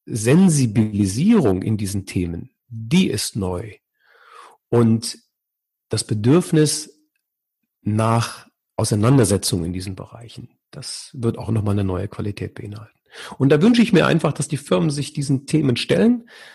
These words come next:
dass sie das mit, äh, großer Neugier und auch, äh, mit einer großen Differenzierung machen,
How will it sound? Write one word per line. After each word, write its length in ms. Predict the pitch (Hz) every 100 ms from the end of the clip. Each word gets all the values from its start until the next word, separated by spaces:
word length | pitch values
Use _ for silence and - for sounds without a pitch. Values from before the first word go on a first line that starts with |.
| _
dass 180 | - 135
sie 80 | 139
das 280 | 127 127 120
mit, 300 | 117 - -
äh, 280 | 117 104
großer 340 | 107 117 127 110
Neugier 560 | 110 127 165 175 190
und 480 | 220 190 107 104 -
auch, 340 | - 92 - -
äh, 140 | 107
mit 180 | 101 113
einer 160 | 101
großen 300 | 95 101 113
Differenzierung 640 | 104 98 90 - 117 175 170
machen, 440 | 165 151 156 156